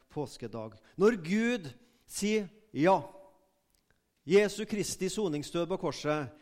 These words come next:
det tar bort synd, det skaper nytt liv. Det sier jeg ja og amen til", sier Gud, og reiser Kristus opp fra de døde. "Jeg vet at dere søker Kristus, den korsfestede." Og jeg tenker,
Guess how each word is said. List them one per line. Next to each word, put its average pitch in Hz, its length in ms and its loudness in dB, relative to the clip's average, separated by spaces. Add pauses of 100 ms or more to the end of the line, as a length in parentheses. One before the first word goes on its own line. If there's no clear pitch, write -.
(340)
det 147 720 -2
tar 143 420 -2
bort 139 220 -8
synd, 135 580 -10
det 131 140 -4
skaper 131 500 -4
nytt 123 280 -12
liv. 117 280 -6 (400)
Det 139 220 -2
sier 143 240 -8
jeg 131 380 -6
ja 127 100 -4
og 135 300 -4
amen 117 180 -12
til", 120 240 -10
sier 123 180 -10
Gud, 135 300 -8 (240)
og 139 180 -6
reiser 131 460 -6
Kristus 110 500 -12
opp - 220 -14
fra 123 180 -8
de 120 120 -8
døde. 120 260 -10 (1300)
"Jeg 180 400 2
vet 226 240 2
at 214 160 -8
dere 202 240 2
søker 196 480 -4
Kristus, - 560 -8
den 180 120 -4
korsfestede." 202 760 -10 (2250)
Og 156 80 -4
jeg 226 100 -2
tenker, 170 420 -8